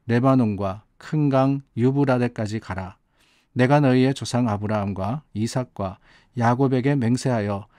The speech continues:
그들과 그들의 후손에게 주리라 한 땅이 너희 앞에 있으니, 들어가서 그 땅을 차지할지니라. 그때 내가 너희에게 말하여 이르기를, 나는 홀로 너희의 짐을 질 수 없도다. 너희의 하나님 여호와께서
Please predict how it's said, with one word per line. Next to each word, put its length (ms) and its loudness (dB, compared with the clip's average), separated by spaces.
그들과 440 4
그들의 400 0
후손에게 580 -2
주리라 440 -2
한 300 -4
땅이 420 -4
너희 240 -2
앞에 260 -6
있으니, 480 -4
들어가서 500 2
그 220 -2
땅을 260 -2
차지할지니라. 960 -8
그때 380 2
내가 220 2
너희에게 420 2
말하여 380 -2
이르기를, 540 -8
나는 240 2
홀로 480 2
너희의 360 0
짐을 260 -2
질 180 -6
수 160 -6
없도다. 520 -10
너희의 340 4
하나님 480 2
여호와께서 760 -4